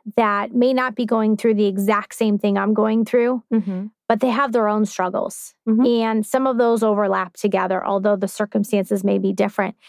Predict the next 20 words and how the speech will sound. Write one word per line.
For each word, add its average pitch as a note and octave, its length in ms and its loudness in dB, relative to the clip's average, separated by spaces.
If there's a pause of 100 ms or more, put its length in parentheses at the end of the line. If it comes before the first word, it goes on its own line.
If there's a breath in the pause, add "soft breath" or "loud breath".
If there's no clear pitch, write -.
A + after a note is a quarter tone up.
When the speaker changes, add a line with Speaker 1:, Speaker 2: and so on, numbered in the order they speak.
(460 soft breath)
Speaker 1:
And B3+ 180 2
really C4+ 240 2
feeling A3+ 360 0
comfortable A3 420 0
to G#3 120 -4
share A3 800 0
and G3+ 640 0
feeling A#3 320 0
like, F#3+ 320 -2
you A3+ 80 2
know, G3 280 0 (240)
heard A3+ 440 0
and G3+ 180 0
seen, A3 540 0 (160)
Speaker 2:
Mm-hmm. G3+ 160 0
Speaker 1:
um, G#3+ 400 0 (460 soft breath)
and C4+ 120 2
really D4 220 2
feeling C#4+ 340 0
valued, G3+ 600 -2